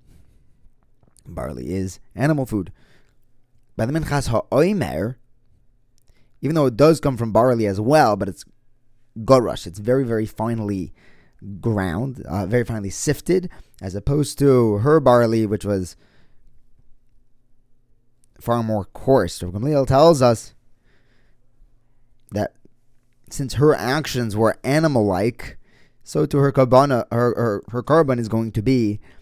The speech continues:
that of animal food, of fodder. Brisa tells us in the Gemara, "Abba,"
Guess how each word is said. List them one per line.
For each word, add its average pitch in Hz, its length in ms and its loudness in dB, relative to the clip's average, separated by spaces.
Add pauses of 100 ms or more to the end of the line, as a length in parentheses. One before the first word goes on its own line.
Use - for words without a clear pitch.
(160)
that 104 180 -2
of 98 80 -2
animal 98 540 -6 (100)
food, 123 280 -2
of 78 100 -10
fodder. 107 380 -6 (1800)
Brisa 151 360 4
tells 151 240 6
us 123 80 -4
in 127 80 -4
the 120 80 -2
Gemara, 135 300 4
"Abba," 127 800 6